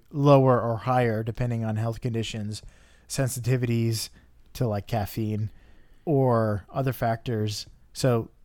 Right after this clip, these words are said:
don't take this and be like, "Well, I can have that much <laughs> caffeine."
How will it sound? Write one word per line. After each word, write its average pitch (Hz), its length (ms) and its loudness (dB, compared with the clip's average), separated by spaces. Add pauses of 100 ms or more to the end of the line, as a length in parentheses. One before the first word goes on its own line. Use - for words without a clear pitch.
(100)
don't 135 400 4
take 139 300 0
this 120 360 2
and 123 120 0
be 120 100 2
like, 113 180 0
"Well, 113 140 0
I 113 120 2
can 123 180 0
have 113 200 0
that 110 160 -2
much - 240 -6
<laughs> - 80 -10
caffeine." 107 600 -4